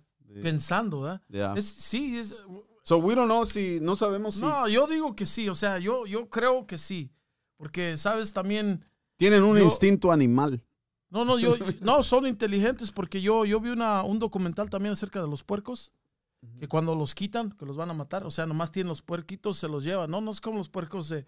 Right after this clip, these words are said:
Speaker 2: ponen ahí a amamantar con la mamá, ¿no?
Speaker 1: Ujú.
Speaker 2: Cuando los van a matar en los rastros, los, se los quitan.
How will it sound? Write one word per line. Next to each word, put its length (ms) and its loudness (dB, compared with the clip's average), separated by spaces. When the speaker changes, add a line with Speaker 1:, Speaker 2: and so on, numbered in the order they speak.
Speaker 2:
ponen 240 -4
ahí 220 -2
a 220 2
amamantar 540 -4
con 120 -6
la 80 -6
mamá, 280 -6
¿no? 200 -8
Speaker 1:
Ujú. 300 -12
Speaker 2:
Cuando 240 -6
los 140 -6
van 140 0
a 40 0
matar 300 -2
en 100 -4
los 120 -4
rastros, 540 -6
los, 220 -10
se 100 -12
los 200 -12
quitan. 400 -12